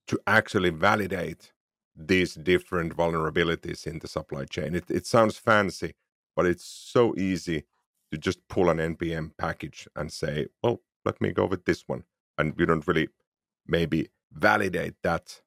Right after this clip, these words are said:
library or package that you're getting because it's so handily just there, it doesn't cost you anything. So this is super solid advice,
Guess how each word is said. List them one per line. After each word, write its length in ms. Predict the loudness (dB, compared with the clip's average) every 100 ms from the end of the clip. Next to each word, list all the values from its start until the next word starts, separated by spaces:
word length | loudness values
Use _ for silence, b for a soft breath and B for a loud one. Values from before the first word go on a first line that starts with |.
| -2
library 600 | 4 4 4 0 -2 -4
or 120 | -8
package 480 | -2 0 0 -6 -12
that 200 | -10 -6
you're 120 | -6
getting 460 | 0 2 4 0 -6
because 340 | -8 -6 -4
it's 160 | -4 -4
so 160 | -2 4
handily 400 | 4 4 2 -2
just 340 | -4 -10 _
there, 320 | 2 4 2
it 140 | -2 -8
doesn't 260 | -8 -10
cost 380 | -6 -2 -2 -2
you 100 | -10
anything. 460 | -10 -12 -14 -20 -20 _ _ _ _
So 120 | -4
this 240 | -2 -2 -4
is 100 | -8
super 440 | -6 -4 0 0
solid 460 | 2 2 2 2 -4 -10
advice, 540 | -4 -2 -2 -6 -8